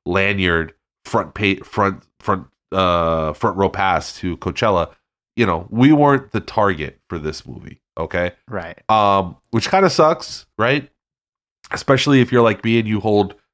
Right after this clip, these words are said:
Speaker 1: these particular creators in such esteem. Um, but I, I would love to see if this is able to, uh,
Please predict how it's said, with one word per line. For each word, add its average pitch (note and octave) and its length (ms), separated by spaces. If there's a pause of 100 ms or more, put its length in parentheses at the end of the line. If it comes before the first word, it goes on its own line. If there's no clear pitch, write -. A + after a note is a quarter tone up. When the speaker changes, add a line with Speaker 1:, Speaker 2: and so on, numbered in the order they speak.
(100)
Speaker 1:
these G2+ 180
particular G#2+ 540
creators F#2 420
in E2+ 120
such F#2+ 260
esteem. B2 420 (480)
Um, F#2+ 360 (180)
but G2 320 (600)
I, F2+ 120 (220)
I - 20
would A2+ 160
love G#2 280
to F#2+ 100
see G#2 580 (340)
if G2+ 340 (140)
this G2+ 460
is F#2 240
able F#2 360
to, F#2 480 (1120)
uh, D#2+ 760